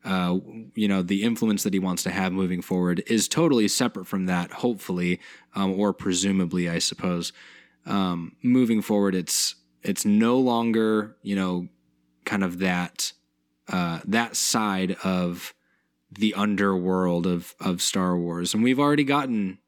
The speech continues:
you know, we've already gotten bounty hunter stuff. Mandalorian's great. Um, and I think that being able to move away from that and showing that Boba Fett is a smart guy. I mean, realistically, we know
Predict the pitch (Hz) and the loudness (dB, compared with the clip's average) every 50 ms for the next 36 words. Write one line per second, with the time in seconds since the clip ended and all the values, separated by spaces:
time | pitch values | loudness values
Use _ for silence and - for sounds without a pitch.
0 | _ _ _ _ - 110 101 98 101 101 101 101 - - 110 117 113 127 135 139 | _ _ _ _ -2 0 2 2 4 2 2 0 -4 -2 -2 0 2 2 2 2
1 | 143 135 160 180 147 110 95 92 90 90 87 92 87 85 82 - - - 82 - | 2 2 2 2 2 2 2 0 0 -2 -4 -4 -4 -2 -2 -2 -2 -2 -4 -6
2 | - - - - _ - 113 120 120 120 113 113 120 120 120 117 110 104 - 120 | -8 -16 -18 -16 _ -2 0 2 2 2 2 2 2 2 2 0 0 0 0 0
3 | 135 127 - - 95 92 - - - - - - _ - 98 98 98 95 92 90 | 0 2 4 2 2 2 0 -8 -18 -20 -20 -18 _ -4 -2 0 2 2 2 2
4 | 90 90 90 - - _ _ _ _ _ - 98 101 95 95 95 92 92 92 - | 0 0 -2 -4 -10 _ _ _ _ _ -4 -2 0 2 2 2 2 0 0 -2
5 | - - _ _ _ - - 101 95 - 110 101 - - 104 101 95 - _ _ | -6 -10 _ _ _ -6 -6 -4 -4 -2 -4 -4 -2 -2 -2 -2 -2 -4 _ _
6 | - - - _ _ _ _ _ _ - - - - _ _ _ - 107 120 127 | -20 -20 -20 _ _ _ _ _ _ -20 -20 -20 -20 _ _ _ -2 2 4 4
7 | 127 131 131 127 123 113 120 113 113 113 107 107 101 98 98 92 107 101 98 95 | 4 4 4 2 2 2 2 2 2 4 4 4 2 2 0 0 0 0 0 0
8 | 95 92 95 95 92 - - - 104 98 95 95 95 92 95 95 92 - - _ | 0 0 0 0 0 0 0 0 0 2 2 2 2 0 0 -2 -4 -6 -8 _
9 | - 92 - 104 95 90 - - _ - 98 104 101 98 95 92 - - 98 92 | -10 -6 -2 -2 -2 -2 -2 -6 _ -4 0 0 2 2 0 0 0 -2 0 0
10 | 92 - - _ _ - 101 98 95 92 92 87 - - - 95 90 - - - | 0 -2 -6 _ _ -4 -2 0 0 0 0 0 -2 -4 -4 -2 0 0 0 0
11 | - 107 107 110 101 92 90 98 92 92 92 101 110 117 127 143 - - 107 104 | 2 2 2 0 0 -2 -4 -2 0 2 2 2 2 2 0 -2 -2 -2 0 2
12 | 98 95 98 98 98 101 98 98 98 - - - 107 - - 107 104 104 101 101 | 2 4 4 4 4 4 4 2 2 0 0 -2 -2 0 0 2 2 4 4 2
13 | 95 95 95 92 92 92 92 92 92 | 2 2 2 2 2 2 2 0 0